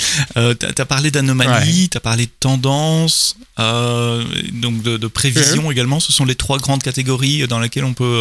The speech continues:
Speaker 1: euh, utiliser du
Speaker 2: Alors,
Speaker 1: time series.
Speaker 2: effectivement, les, les séries temporelles, on, on va les utiliser pour, euh,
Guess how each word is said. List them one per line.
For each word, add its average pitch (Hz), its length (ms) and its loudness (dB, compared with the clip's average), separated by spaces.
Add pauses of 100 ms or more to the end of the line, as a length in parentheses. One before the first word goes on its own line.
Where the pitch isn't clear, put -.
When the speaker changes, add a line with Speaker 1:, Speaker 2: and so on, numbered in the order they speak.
Speaker 1:
euh, 110 320 -2
utiliser 117 380 0
du 120 100 0
Speaker 2:
Alors, - 180 2
Speaker 1:
time 143 100 2
series. 113 140 2
Speaker 2:
effectivement, 156 720 0
les, 131 640 0 (320)
les 131 100 -2
séries 170 320 2
temporelles, 143 520 -2
on, 123 440 -4
on 123 140 -2
va 147 140 0
les 135 200 0
utiliser 120 640 0
pour, 127 420 -6
euh, 110 320 0